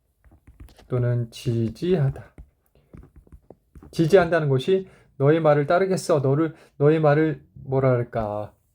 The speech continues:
너의 말은 옳은 거야 라고 힘을 보태주는 거지. 그러면서 우리가 먹고 사는 문제가 되면 부양하다라는 뜻도 될 수 있다는 걸 기억하시면 됩니다. 자, 그 다음에 우리가 뭐뭐 하기 위하여라고 해석한다면 부사적 용법. 우리 이미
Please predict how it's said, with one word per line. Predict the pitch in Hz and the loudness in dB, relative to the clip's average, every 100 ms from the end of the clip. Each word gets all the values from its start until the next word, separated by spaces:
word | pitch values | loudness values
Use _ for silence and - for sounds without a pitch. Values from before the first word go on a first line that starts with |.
| - | 0
너의 | 147 170 | 2 4
말은 | 160 147 151 | 4 2 4
옳은 | 135 165 175 | 2 0 0
거야 | 180 180 165 | 2 4 4
라고 | 131 123 190 220 | 2 0 0 -2
힘을 | 220 233 226 | -2 -4 -2
보태주는 | 143 160 135 117 | 0 0 -2 -4
거지. | 98 104 139 123 - _ _ - - - - - | -6 -6 -4 -6 -8 _ _ -20 -20 -20 -20 2
그러면서 | 196 214 220 202 208 | 6 8 6 4 2
우리가 | 165 180 170 | 2 2 4
먹고 | 139 135 180 | 2 2 0
사는 | 180 175 | 0 2
문제가 | 147 139 156 151 | 2 2 2 2
되면 | 127 143 208 220 226 _ _ - - | 2 2 2 2 -2 _ _ -20 -20
부양하다라는 | - 135 151 175 175 156 156 151 127 | -4 2 4 4 2 2 2 2 0
뜻도 | 117 117 117 120 180 226 | -2 -8 -4 -2 -2 -2
될 | - 120 | -2 -4
수 | - 135 | -2 -4
있다는 | 127 113 107 | -2 -4 -2
걸 | 131 165 180 | -2 -2 -4
기억하시면 | - 110 - 113 127 165 156 | -6 -8 -8 -6 -2 -2 -2
됩니다. | 110 120 117 104 156 254 - - - - - - - _ _ _ _ - - - - | -2 -2 -2 -2 -2 -4 -8 -20 -20 -20 -20 -20 -20 _ _ _ _ -20 -20 -20 -4
자, | - 170 | 2 6
그 | 202 | 6
다음에 | 208 185 | 6 4
우리가 | 170 185 | 4 4
뭐뭐 | 151 147 175 170 | 6 4 4 0
하기 | 170 170 135 | -2 -4 -2
위하여라고 | 151 160 165 170 165 160 135 147 | 0 2 2 2 4 4 2 0
해석한다면 | 151 151 139 120 131 208 233 220 | -4 -2 -2 0 0 0 0 -4
부사적 | 135 131 123 120 | -2 0 0 0
용법. | 107 - 101 135 | -6 -8 -8 -4
우리 | 180 | 0
이미 | 156 175 | 0 0